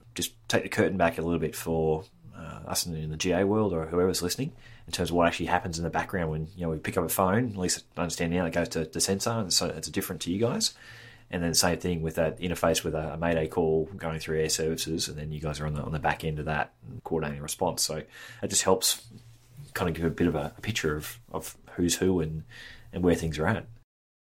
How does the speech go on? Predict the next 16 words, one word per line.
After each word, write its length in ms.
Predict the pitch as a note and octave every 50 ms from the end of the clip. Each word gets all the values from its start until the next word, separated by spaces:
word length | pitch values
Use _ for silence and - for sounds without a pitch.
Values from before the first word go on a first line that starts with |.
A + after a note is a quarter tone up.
| _ _ _ _ _ -
So 160 | - - F2+
Luke, 260 | F2+ G2+ G#2+ G#2 - - -
thanks 200 | - G#2+ A2 -
very 120 | - - -
much, 260 | G2 C#3+ C3+ - -
mate, 280 | F#2+ G2 C3 D3 D3 B2+
uh, 100 | G#2+ G2
for 140 | - - F#2
the, 220 | F2+ F2 E2+ E2+ - - - - - - - - - - - - _ - -
uh, 40 | A#2
yeah, 160 | A2+ A2+ B2+
a 40 | C3
bit 120 | A2 A#2+ A2+
of 60 | A2+
insight. 400 | B2 C3 - D3+ E3+ - - - - -
And 480 | A2+ A2 A2 A2 G#2+ G#2 G#2 G2+ -